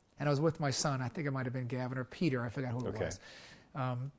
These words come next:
Speaker 1: and so we were sitting there, and standing there when it was raining. So, of course, you can buy an umbrella for five dollars
Speaker 2: Five bucks,
Speaker 1: from the
Speaker 2: sure.
Speaker 1: guys on the street, right? So I said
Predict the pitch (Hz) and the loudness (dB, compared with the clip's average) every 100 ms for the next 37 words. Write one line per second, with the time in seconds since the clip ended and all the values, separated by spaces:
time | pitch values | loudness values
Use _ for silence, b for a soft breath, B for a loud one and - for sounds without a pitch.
0 | _ 196 170 226 214 180 180 - 226 226 | _ 2 10 10 12 10 8 8 8 10
1 | 180 135 131 135 B B - _ - - | 10 8 6 2 B B -20 _ -2 6
2 | 247 285 190 156 160 147 180 262 208 151 | 8 10 10 10 10 8 8 10 8 6
3 | 143 156 147 - 170 151 180 170 139 147 | 4 6 6 8 8 10 6 6 6 8
4 | 151 156 139 135 139 147 127 139 131 90 | 8 6 6 6 4 2 -2 2 6 6
5 | 127 143 156 147 143 139 143 165 160 - | 6 6 6 6 6 6 6 4 4 6
6 | 302 139 123 175 - - b b b b | 6 6 4 0 -2 -18 b b b b
7 | b b - - 185 180 170 - 208 190 | b b 2 8 10 12 10 8 8 8